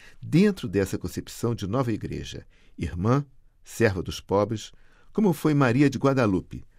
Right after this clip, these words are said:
a padroeira do México e deste continente, também invocada em Cuba como Nossa Senhora da Caridade do Cobre.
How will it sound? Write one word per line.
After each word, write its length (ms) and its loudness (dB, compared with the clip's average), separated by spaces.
a 100 -8
padroeira 500 0
do 140 -4
México 640 -2
e 100 0
deste 320 2
continente, 680 -10
também 260 -4
invocada 440 -2
em 60 2
Cuba 460 0
como 220 -6
Nossa 200 -4
Senhora 400 -4
da 120 -6
Caridade 540 -6
do 120 -8
Cobre. 440 -14